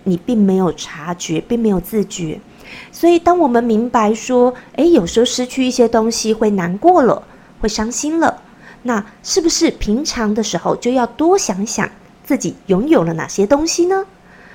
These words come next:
平常多想想自己拥有哪些东西，久而久之，你就，就会发现说，哦，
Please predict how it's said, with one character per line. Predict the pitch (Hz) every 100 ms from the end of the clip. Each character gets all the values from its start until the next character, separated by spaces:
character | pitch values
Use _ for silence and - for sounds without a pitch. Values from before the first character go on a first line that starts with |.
| - - -
平 | 415
常 | 480 440
多 | 453
想 | 466 - 320
想 | 294
自 | 220 277
己 | 233
拥 | 220
有 | 247
哪 | 240 175
些 | 196
东 | 196 196
西， | 214 214
久 | 254
而 | 311 381
久 | 294
之， | 220 220
你 | 226
就， | 220 202
就 | 202
会 | 202
发 | 196
现 | 196 214 185
说， | - 196 185 190 - - -
哦， | 214 262 339 349 311 240 185